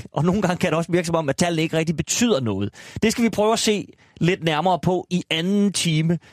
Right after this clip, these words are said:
af det gode gamle Folketing i dag. Vi skal også forbi stoppet for kvoteflygtninge, som integrations- og udlændingeminister Inger Støjberg har iværksat. Øh, Dan Jørgensen fra Socialdemokraterne, han støtter det helhjertet.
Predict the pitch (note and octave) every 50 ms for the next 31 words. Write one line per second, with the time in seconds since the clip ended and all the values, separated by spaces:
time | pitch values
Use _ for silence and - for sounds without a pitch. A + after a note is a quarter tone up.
0 | _ - C3+ C3+ B2+ C#3+ D3 C3+ C3+ B2+ A#2+ C#3 D3 C3+ - _ _ _ - -
1 | C#3 C#3+ C#3 D3+ - D#3+ C#3+ A#2 - - - - D#3 D#3 - G3 F3+ F3+ G3 F#3+
2 | G#3 F3 F3 D#3+ - F#3+ F#3+ F#3 F#3 - _ - - - _ - - - - F3
3 | E3+ E3+ F#3 F#3+ D#3+ - - C#3 A#2+ A2+ A2 - - - - E3+ F#3+ A#3 C#4+ D#4+
4 | C4+ - B3 A#3 A3+ A3 G3+ G#3 G3+ G3 F#3+ - - - F3+ D3 D3 D3 - D#3
5 | - - - - - F#3+ E3+ D#3 D#3 C#3+ D#3 G3 G#3+ G3 F3 D3+ D3 C#3+ D3 D3+
6 | C#3+ - D#3 B2+ A#2 - _ - - - - _ _ D#3 D#3 D3+ C3+ - E3+ E3+
7 | A3 A3 B3 G#3 E3 C#3 C3 C3 - D#3 D3 C#3 C#3+ - - B2+ A#2 D3 D#3+ G#3+
8 | - - G#3+ G3+ G3 - - - - - - - _ _ _ _ - C#3 C#3 C#3
9 | C3+ B2+ B2 A#2+ A#2 A#2 A2 G#2+ A2+ A2+ - E3+ E3+ E3+ F#3+ G#3 G3+ F3 - E3+
10 | - - A#2+ A2 - D3 - F#3 G#3 F#3+ D#3 - D#3+ D3 B2+ A#2+ A2+ A2 A#2 B2+
11 | C3+ C3 - - D3+ D3+ D3+ C#3+ A#2+ A#2 A2 G2+ E2 B1 G#2 G#2 A#2+ G3 B3+ C#4
12 | C4 A3+ G3 F#3 F#3+ F#3 G3 F3+